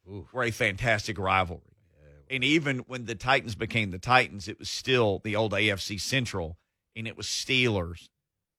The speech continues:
Speaker 2: and Titans and Ravens. Those were the games that got people fired up.
Speaker 1: Mm-hmm.
Speaker 2: But Steelers week, there was something different about that.
Speaker 1: Yeah, but Steelers week still goes on just because, uh, the pedigree of the organization. It doesn't matter if it's A F C Central, South, or what have you. So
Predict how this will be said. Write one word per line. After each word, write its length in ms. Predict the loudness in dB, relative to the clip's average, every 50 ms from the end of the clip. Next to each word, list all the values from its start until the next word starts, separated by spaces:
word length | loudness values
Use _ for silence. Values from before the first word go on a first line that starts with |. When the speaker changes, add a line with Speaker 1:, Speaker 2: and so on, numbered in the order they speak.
| _ _
Speaker 2:
and 100 | -20 -20 _
Titans 680 | -8 -2 0 2 2 0 0 -6 -14 -18 _ _ _ _ _ _ _ _ _ _ _ _ _ _ _
and 240 | -18 -18 -14 -6
Ravens. 800 | -2 2 2 4 4 4 2 0 -6 -8 -10 -12 -14 -18 -20 -20 _ _ _
Those 380 | -8 -2 2 2 2 2 2
were 100 | 0 -2
the 100 | -2 -2
games 300 | 2 4 2 2 2 2 -2
that 80 | 0
got 220 | 2 4 2 2 2
people 260 | -2 -4 -4 -6 -10
fired 400 | -8 -6 -6 -4 -4 -6 -4 -4
up. 220 | -6 -6 -6 -8 _ _ _ _ _ _
Speaker 1:
Mm-hmm. 520 | -20 -20 -20 -20 -20 -20 -20 -20 -20 -20 -20 -20 _ _ _ _ _
Speaker 2:
But 100 | _ -18
Steelers 440 | -12 -4 -2 0 0 0 0 0 -2
week, 280 | -2 -2 -2 -2 -4 -10
there 80 | -12 -10
was 100 | -8 -6
something 200 | -8 -8 -8 -8
different 280 | -10 -10 -10 -10 -12
about 240 | -12 -12 -14 -14 -12
that. 200 | -12 -12 -10 -10
Speaker 1:
Yeah, 120 | -12 -14 -16 -16
but 120 | -16 -16 -10
Steelers 300 | -6 -4 0 2 2 4
week 180 | 4 4 2
still 200 | 2 -2 -2 0
goes 220 | 2 2 2 2 0
on 120 | 0 0
just 180 | -2 -2 -4 -4
because, 460 | -6 -4 -2 0 0 0 -2 -6 -8
uh, 200 | -10 -10 -10 -10
the 80 | -10 -10
pedigree 360 | -8 -6 -6 -6 -6 -6 -8
of 40 | -6
the 120 | -8 -8
organization. 760 | -10 -10 -12 -12 -14 -16 -18 -18 -18 -18 -18 -18 -20 -20 -20 _ _ _ _ _ _ _ -20
It 60 | -20 -18
doesn't 180 | -16 -16 -16
matter 300 | -14 -14 -14 -14 -14 -16
if 120 | -16 -20 _
it's 140 | -20 -20 -20
A 160 | -20 -18 -18
F 80 | -18
C 140 | -16 -16 -16
Central, 440 | -16 -14 -14 -14 -14 -14 -16 -16 -16
South, 440 | -16 -16 -16 -14 -14 -16 -16 -18 _
or 60 | -20
what 180 | -20 -20 -20 -20
have 240 | -20 -20 -20 -20 -20
you. 100 | -20 -20
So 340 | _ _ -20 -20 -20 -20